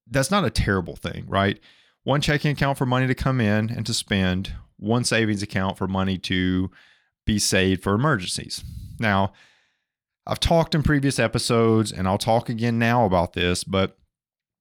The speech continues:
there are these things called sinking funds, right? There are these things called sinking funds. And what a sinking fund is, is a way for you to put money aside over time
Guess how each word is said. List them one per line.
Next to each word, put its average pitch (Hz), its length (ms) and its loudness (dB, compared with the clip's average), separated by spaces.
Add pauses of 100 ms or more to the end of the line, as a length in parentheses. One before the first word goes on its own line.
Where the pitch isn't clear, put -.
(160)
there 123 260 0
are 143 240 4
these 139 220 0
things 117 320 -2
called 92 300 -2
sinking 98 380 -4
funds, - 520 -10 (340)
right? 104 280 -2
There 101 140 -4
are 117 140 2
these 120 180 -2
things 107 220 -2
called 95 180 -2
sinking 90 380 -4
funds. 90 400 -8 (680)
And 117 500 2 (200)
what 123 520 2
a 117 80 -4
sinking 131 400 -4
fund 104 460 -2
is, 95 460 -2 (540)
is 120 540 4
a 107 340 4
way 110 380 2
for 131 180 0
you 117 260 4
to 107 120 -2
put 127 400 -2
money 98 560 0 (100)
aside 101 680 2 (380)
over 156 320 2
time 110 720 -2